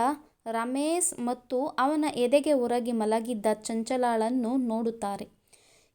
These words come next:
ಗಿರಿಜಾರವರು ಎಲ್ಲರ ಕಡೆ ಒಂದು ದೀರ್ಘವಾಗಿ ನೋಟವನ್ನು ಬೀರಿ ಅವರ ನೋಟ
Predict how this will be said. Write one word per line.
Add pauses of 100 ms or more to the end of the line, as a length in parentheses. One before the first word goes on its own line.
ಗಿರಿಜಾರವರು
ಎಲ್ಲರ
ಕಡೆ
ಒಂದು
ದೀರ್ಘವಾಗಿ
ನೋಟವನ್ನು
ಬೀರಿ (320)
ಅವರ
ನೋಟ